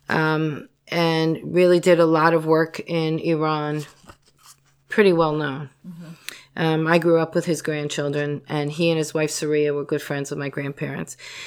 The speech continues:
Speaker 1: He had translated, uh, the Lord's Prayer for a, uh, service,
Speaker 2: Mm-hmm.
Speaker 1: because when the Assyrian Presbyterian Church closed,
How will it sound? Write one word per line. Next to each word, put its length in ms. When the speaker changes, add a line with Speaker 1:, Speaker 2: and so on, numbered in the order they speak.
Speaker 1:
He 140
had 100
translated, 1120
uh, 440
the 200
Lord's 340
Prayer 540
for 680
a, 460
uh, 340
service, 680
Speaker 2:
Mm-hmm. 80
Speaker 1:
because 440
when 600
the 640
Assyrian 340
Presbyterian 600
Church 460
closed, 640